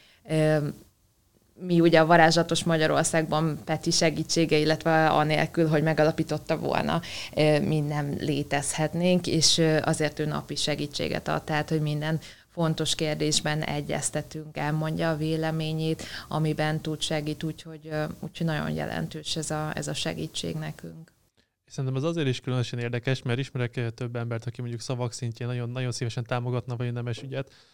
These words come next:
Speaker 2: viszont aki, aki tényleg ezt a, úgymond a kezébe is vette, és, és, ö, tudott is tenni érte, és olyan dolgot tett, ami, ami tényleg jobbá tudja tenni mondjuk az országot, az szerintem nagyon ritka.
Speaker 1: Igen, és, ö,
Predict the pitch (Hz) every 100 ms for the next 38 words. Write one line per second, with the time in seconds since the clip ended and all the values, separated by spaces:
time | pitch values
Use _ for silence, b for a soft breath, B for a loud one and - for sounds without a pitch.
0 | b b 123 117 120 135 123 127 127 139
1 | 123 117 120 113 - 117 139 123 117 127
2 | 127 117 113 - 123 - 120 - 131 -
3 | 135 123 - 156 135 - 120 - 117 120
4 | 117 120 - 139 123 120 117 117 120 -
5 | 117 113 b b b b 120 131 120 127
6 | 123 123 135 120 120 123 120 120 120 120
7 | 123 - 139 135 135 127 135 120 117 117
8 | 110 120 120 - 147 B B B B -
9 | 240 214 190 190 208 208 220 220 214